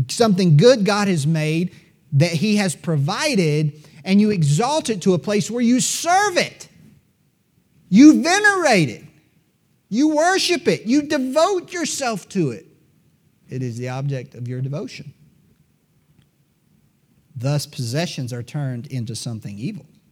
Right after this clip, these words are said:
an idol. You know what? I can't sit here and tell you, "Well, if you do this, then your money has become an idol."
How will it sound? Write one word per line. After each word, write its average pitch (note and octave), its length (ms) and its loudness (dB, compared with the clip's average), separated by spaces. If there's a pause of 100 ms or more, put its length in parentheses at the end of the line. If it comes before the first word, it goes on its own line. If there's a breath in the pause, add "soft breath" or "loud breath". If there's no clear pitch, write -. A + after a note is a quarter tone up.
an G#2 180 -18
idol. G2+ 320 -20 (3250)
You E3+ 140 0
know G3 100 0
what? A#3 260 -4 (280 loud breath)
I F3+ 100 -4
can't F3+ 280 -4
sit F3+ 180 -2
here E3 80 0
and D3+ 160 -2
tell D#3 180 -2
you, C#3+ 280 0 (200 loud breath)
"Well, C3+ 380 -4 (420)
if D3+ 240 0
you E3+ 180 4
do D#3 220 4
this, D3 400 -2
then C3+ 560 -4
your C3+ 460 -4
money B2+ 320 -8
has A2+ 320 -12
become A2+ 380 -12
an G2+ 120 -16
idol." A2 300 -18